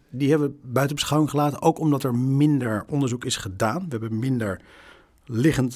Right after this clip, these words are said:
hè, bestaand onderzoek om onze Nederlandse casus mee te vergelijken. Ehm, dekolonisatie, eh, zoals in Congo, hebben we buiten,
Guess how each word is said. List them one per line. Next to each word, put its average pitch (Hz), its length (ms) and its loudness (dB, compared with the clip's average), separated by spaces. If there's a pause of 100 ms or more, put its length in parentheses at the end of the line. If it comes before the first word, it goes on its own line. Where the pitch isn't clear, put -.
hè, 147 120 0
bestaand 135 540 -2
onderzoek 127 500 -2 (280)
om 135 140 -2
onze 131 160 -2
Nederlandse 123 400 -6
casus 104 380 -8
mee 117 220 -6
te 117 100 -12
vergelijken. 143 680 -6 (540)
Ehm, 123 1300 2 (380)
dekolonisatie, 139 1080 2
eh, 110 400 -2
zoals 131 380 0
in 120 320 -6
Congo, 131 600 2
hebben 123 200 0
we 120 60 -4
buiten, 113 500 -2